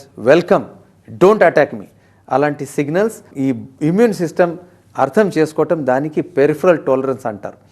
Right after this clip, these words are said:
So, ఈ పెరిఫెరల్ టాలరెన్స్ ముఖ్యంగా T రెగ్యులేటరీ సెల్స్ అనే సెల్స్, ఇమ్యూన్ సెల్స్ ఉంటాయి, దాని ద్వారా మన శరీరంలో డెవలప్ అవుతుంది. So, ఈ పెరిఫెరల్ టాలరెన్స్ వల్ల స్టెమ్ సెల్ ట్రాన్స్‌ప్లాంట్, బోన్ మ్యారో ట్రాన్స్‌ప్లాంట్, ఈ, that is the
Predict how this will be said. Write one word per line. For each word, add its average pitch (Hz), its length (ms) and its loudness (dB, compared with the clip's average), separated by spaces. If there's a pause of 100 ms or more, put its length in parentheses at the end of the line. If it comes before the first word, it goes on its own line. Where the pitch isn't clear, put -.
(440)
So, 202 100 6
ఈ 208 140 -2
పెరిఫెరల్ 202 500 2
టాలరెన్స్ 190 460 -2
ముఖ్యంగా 175 480 -4 (400)
T 240 140 4
రెగ్యులేటరీ 196 600 2
సెల్స్ 160 440 -2
అనే 156 260 -6
సెల్స్, 160 440 -4
ఇమ్యూన్ 175 360 -2
సెల్స్ 156 280 -4
ఉంటాయి, 180 260 -2
దాని 143 460 -2
ద్వారా 156 280 0 (360)
మన 143 160 -2
శరీరంలో 143 440 0
డెవలప్ 135 420 2
అవుతుంది. 104 320 -8
So, 180 240 -2 (300)
ఈ 196 120 0
పెరిఫెరల్ 226 680 4 (120)
టాలరెన్స్ 196 540 -2
వల్ల 135 320 -4 (960)
స్టెమ్ 151 280 0
సెల్ 185 220 2
ట్రాన్స్‌ప్లాంట్, 151 540 -6
బోన్ 135 180 0
మ్యారో 147 160 -2
ట్రాన్స్‌ప్లాంట్, 135 500 -6 (120)
ఈ, 131 160 -6 (220)
that 131 220 2
is 208 60 0
the 208 140 4